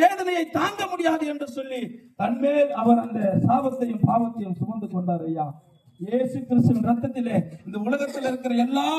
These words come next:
மனுஷனுடைய வாழ்க்கையிலும் விடுதலை வருகிறது, சமாதானம் வருகிறது, சந்தோஷம் வருகிறது. வருத்தப்பட்டு பாரம் சுமக்கிறவர்களே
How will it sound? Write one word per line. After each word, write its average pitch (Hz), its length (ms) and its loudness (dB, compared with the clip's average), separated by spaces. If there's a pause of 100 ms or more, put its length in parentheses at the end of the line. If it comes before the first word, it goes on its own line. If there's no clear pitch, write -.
(100)
மனுஷனுடைய 294 440 0 (120)
வாழ்க்கையிலும் 311 500 0
விடுதலை 320 400 2
வருகிறது, 247 480 4 (540)
சமாதானம் 330 600 4
வருகிறது, 269 420 0 (440)
சந்தோஷம் 349 560 6
வருகிறது. 302 420 4 (400)
வருத்தப்பட்டு 349 680 8
பாரம் 359 340 10
சுமக்கிறவர்களே 320 720 6